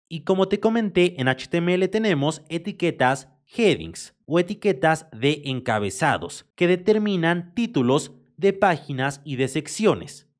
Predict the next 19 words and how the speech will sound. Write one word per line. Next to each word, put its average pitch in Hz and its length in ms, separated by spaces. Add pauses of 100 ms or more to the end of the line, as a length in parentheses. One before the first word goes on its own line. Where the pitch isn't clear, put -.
Estas 208 480
etiquetas 143 720 (300)
comienzan 170 800 (180)
con 208 160
la 202 100
letra 151 640
H 117 640 (220)
y 165 80
tenemos 214 420
seis 220 200
etiquetas 190 720 (100)
para 120 240
headings 95 640 (120)
que 131 180
van 127 460
desde 110 280
el 113 60
H 113 300
uno 208 500